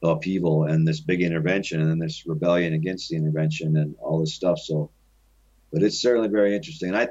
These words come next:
I certainly think that we have, uh, a lot more evidence, documentation, um, on our side of, of that than, than, say, the Crown with their Big Bang theory, their evolutionary theory, their, their germ theory, which none of which can be proven.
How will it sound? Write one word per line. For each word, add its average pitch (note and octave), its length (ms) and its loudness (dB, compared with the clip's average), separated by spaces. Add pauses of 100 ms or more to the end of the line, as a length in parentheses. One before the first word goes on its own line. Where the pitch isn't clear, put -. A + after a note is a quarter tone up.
I A#2 160 0
certainly C#3+ 380 -2
think B2+ 200 -2
that G2+ 100 -2
we A#2 160 -4
have, G#2+ 300 0
uh, F2+ 280 -4 (320)
a F#2+ 60 -2
lot A#2 160 4
more G#2+ 200 -2
evidence, G#2 480 -4
documentation, F#2+ 1080 -2
um, E2+ 560 0 (640)
on F2 140 -2
our G#2 180 4
side F#2 360 0
of, D#3 220 -2 (180)
of D#2+ 100 -6
that E2+ 380 0
than, E2+ 460 -2
than, E2+ 260 0
say, F2+ 220 0
the D#2+ 80 -2
Crown F2 420 0
with D#2+ 120 -6
their F2 120 -2
Big F2 300 0
Bang E2+ 360 0
theory, F2 260 0
their E2 200 -2
evolutionary E2+ 640 -2
theory, E2+ 300 2
their, D#2+ 260 2 (500)
their E2 120 0
germ F#2 420 0
theory, E2+ 380 4
which E2 280 0
none G#2 140 2
of G2 80 2
which F#2 240 -2
can F2 100 -6
be E2 120 -4
proven. E2 460 -2